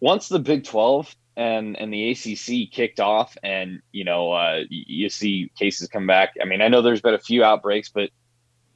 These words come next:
K-State so far has had uh, zero positive cases on its team after the, uh, Arkansas State game this weekend. I haven't, honestly, I haven't been paying attention that much to what other, uh, Big Twelve results have been, so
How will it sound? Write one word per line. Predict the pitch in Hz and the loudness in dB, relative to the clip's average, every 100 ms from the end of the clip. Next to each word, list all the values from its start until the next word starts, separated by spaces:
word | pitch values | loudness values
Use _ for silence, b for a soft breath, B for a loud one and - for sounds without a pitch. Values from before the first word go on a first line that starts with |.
| _ _ | _ _
K-State | 147 127 131 120 | -2 0 0 -2
so | - 113 | -2 -2
far | 120 117 | 0 0
has | 113 | 0
had | 120 107 - b b b _ - | 0 -2 -2 b b b _ -6
uh, | 107 | -4
zero | 104 107 120 110 | -2 2 4 4
positive | 113 113 107 107 98 | 4 2 2 -2 -4
cases | - 107 104 113 107 | -2 -2 -2 -4 -2
on | 101 | -2
its | 104 - | -4 -8
team | 104 101 | -6 -2
after | 98 - 92 | -4 -4 -4
the, | 92 90 | -2 2
uh, | 90 | 2
Arkansas | 87 98 101 104 95 | 2 2 -2 -2 -2
State | - 107 | -2 -2
game | 107 104 | -2 -4
this | 101 - | -4 -2
weekend. | 113 - 107 101 b b b _ | -2 2 0 0 b b b _
I | 117 | 2
haven't, | 113 104 82 - - | 4 0 -8 -8 0
honestly, | 110 101 107 98 | 0 0 -2 2
I | |
haven't | 98 98 | 2 0
been | 90 | -8
paying | 92 98 | -8 -10
attention | 85 - 107 - | -10 -10 -10 -6
that | 101 95 | -6 -4
much | 98 - | -6 -6
to | - | -2
what | 92 | 0
other, | 95 98 98 - - | 2 0 -2 -6 -8
uh, | 73 76 | -6 -6
Big | 101 95 | -6 -6
Twelve | - 95 85 | -2 -2 -2
results | 90 95 98 | -4 -4 -4
have | 90 | -4
been, | 95 95 | -6 -6
so | - 92 | -2 -2